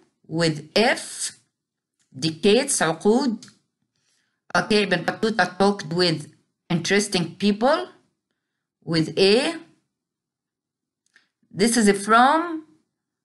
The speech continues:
the reading itself. Okay,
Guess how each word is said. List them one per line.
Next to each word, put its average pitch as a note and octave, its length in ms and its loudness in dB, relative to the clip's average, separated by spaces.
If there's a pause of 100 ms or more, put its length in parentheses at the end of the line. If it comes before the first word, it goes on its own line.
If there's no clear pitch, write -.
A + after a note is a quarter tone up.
(260)
the E3+ 240 2
reading D#3 400 2
itself. - 680 0 (840)
Okay, G3 680 0